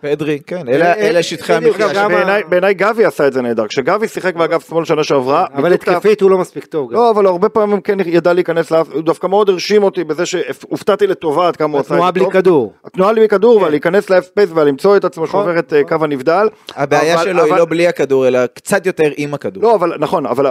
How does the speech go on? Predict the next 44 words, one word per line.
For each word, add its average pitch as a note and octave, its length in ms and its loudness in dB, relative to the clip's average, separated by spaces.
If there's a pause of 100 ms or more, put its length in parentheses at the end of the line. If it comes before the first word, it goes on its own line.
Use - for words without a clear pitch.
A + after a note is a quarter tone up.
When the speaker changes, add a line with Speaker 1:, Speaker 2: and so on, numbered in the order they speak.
Speaker 3:
אני, C3+ 140 -4
מה D#3 100 -2
שאני, F3+ 220 -2
הנקודה C#3 380 0
שלי G3 200 2
היא D#3 320 0
שזה C#3+ 560 -2
לא G3+ 320 2 (200)
תמיד E3+ 280 -4
יעבוד D#3 280 0
בקלות, C#3 300 0
זאת - 40 -12
אומרת, B2 140 -2
זה B2+ 80 -6
מרשים C3 480 0
שגבי A#2+ 340 -4
הצליח A#2 280 -6
לעשות A#2+ 340 -4
את C#3+ 60 -2
זה, E3 140 2 (300)
זה B2+ 120 -4
לא D#3+ 160 2
מובן F#3+ 280 0
מאליו E3+ 380 0
שגונדואן B2+ 480 0
סלאש C#3+ 340 0
פדרי F#3+ 440 2 (280)
יוכלו D#3 200 -2
להסתגל C#3+ 420 -4
לתפקיד C#3+ 440 -6
הזה C3+ 340 2
ב-, B2 320 2
באינטליגנציה B2+ 680 0
שגבי A#2+ 420 -2
עשה A2 320 -4
את A2 80 -8
זה, C#3+ 140 0 (360)
אה, A#2+ 240 -4
רק A#2+ 240 -4
עם B2 100 -6
יכולות B2+ 440 0
כמובן A2+ 320 -6
יותר B2 220 -6
טובות. E3 380 0